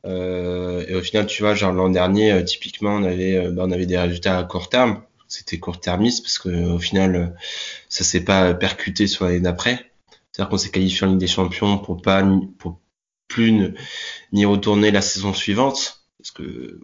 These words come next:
moi, je pense, je, je fais une croix totale, hein, sur la Ligue des Champions. Euh, c'est, et, et je pense que c'est, c'est pas du tout ça qu'il faudrait à Marseille aujourd'hui. Moi, je pense qu'il faut vraiment de la patience, encore une fois.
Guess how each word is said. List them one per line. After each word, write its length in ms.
moi, 160
je 100
pense, 200
je, 280
je 120
fais 140
une 80
croix 200
totale, 260
hein, 100
sur 140
la 40
Ligue 100
des 60
Champions. 260
Euh, 720
c'est, 300
et, 800
et 20
je 120
pense 160
que 100
c'est, 180
c'est 180
pas 100
du 220
tout 380
ça 260
qu'il 120
faudrait 240
à 40
Marseille 400
aujourd'hui. 400
Moi, 180
je 80
pense 180
qu'il 140
faut 120
vraiment 240
de 100
la 100
patience, 640
encore 240
une 100
fois. 360